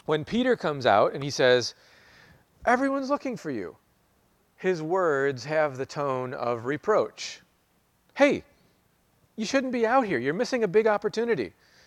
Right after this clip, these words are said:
Everybody wants you. This is your chance to build the kingdom."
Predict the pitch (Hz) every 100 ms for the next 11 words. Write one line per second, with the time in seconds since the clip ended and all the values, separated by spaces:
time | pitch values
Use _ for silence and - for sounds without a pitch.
0 | _ _ _ - 220 247 226 214 202 220
1 | - 135 165 160 123 196 - 247 202 226
2 | 170 147 175 220 120 117 151 - 262 214
3 | 90